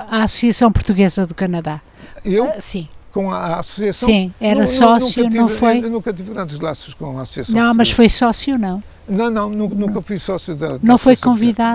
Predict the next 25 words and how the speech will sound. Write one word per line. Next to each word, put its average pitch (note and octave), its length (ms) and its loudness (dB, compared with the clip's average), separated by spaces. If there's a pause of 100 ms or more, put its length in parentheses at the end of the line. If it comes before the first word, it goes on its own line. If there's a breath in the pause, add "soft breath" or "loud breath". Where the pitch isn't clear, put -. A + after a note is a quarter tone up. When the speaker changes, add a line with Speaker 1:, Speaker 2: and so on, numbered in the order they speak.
Speaker 1:
convidado B3 140 -10 (380 soft breath)
Speaker 2:
É, F#3+ 140 -2
Speaker 1:
a G3 40 2
ser - 140 2
Speaker 2:
é A3 40 4
possível G#3 320 0
Speaker 1:
sócio? A3 100 -2
Speaker 2:
que - 80 -8
tenha G3+ 160 -4
sido F3 220 -8
convidado, E3+ 560 -4
mas E3+ 240 -6
no, D#3+ 340 -8
no E3 160 -6
in-, F3+ 140 -6 (280 soft breath)
a C4 80 -6
associação G3+ 460 -6
no F#3+ 140 -4
início G#3 460 -6
era A3+ 400 -2
a G#3+ 40 -4
Associação A3+ 480 -10
Salazarista. A#3 680 -8 (1400)
No E3 140 -6
início, D#3+ 480 -8